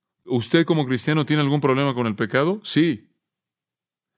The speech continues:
Él enfrentó el pecado, pero el cumplimiento de eso todavía es futuro en su plenitud, ¿no es cierto? Cuando Él murió en la cruz,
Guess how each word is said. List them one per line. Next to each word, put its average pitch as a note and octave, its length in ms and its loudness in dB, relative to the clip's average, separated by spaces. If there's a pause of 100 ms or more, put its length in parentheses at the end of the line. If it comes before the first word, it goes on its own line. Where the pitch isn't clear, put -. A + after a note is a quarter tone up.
Él C#3 320 2
enfrentó B2+ 760 2
el B2+ 100 0
pecado, G#2+ 420 -2
pero A2 140 0
el G#2 40 -2
cumplimiento A#2 640 2
de C3+ 120 0
eso C3+ 220 -2
todavía C#3 380 2
es B2+ 100 -8
futuro D#3 460 2
en A2+ 80 2
su G2 140 -6
plenitud, G2 400 -2
¿no G2+ 100 0
es G#2 80 -2
cierto? E3+ 340 0 (300)
Cuando A#2+ 220 2
Él D3 80 4
murió D3 160 2
en C#3+ 60 0
la B2 120 0
cruz, D#3 420 2